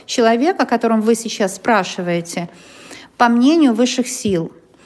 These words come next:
Что у человека может быть такого, о чём карты вам могут рассказать, чтобы вас вот научить с ним взаимодействовать?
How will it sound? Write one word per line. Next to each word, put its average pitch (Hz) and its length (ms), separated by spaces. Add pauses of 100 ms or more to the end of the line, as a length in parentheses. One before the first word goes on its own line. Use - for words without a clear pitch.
(380)
Что - 240
у 285 80
человека 262 600
может 233 240
быть 226 140
такого, 269 480 (220)
о 202 80
чём 233 240
карты 277 320
вам 220 160
могут 208 240
рассказать, 214 560
чтобы 202 280
вас 233 340 (120)
вот 208 260
научить 208 540
с - 100
ним 220 160
взаимодействовать? 208 1120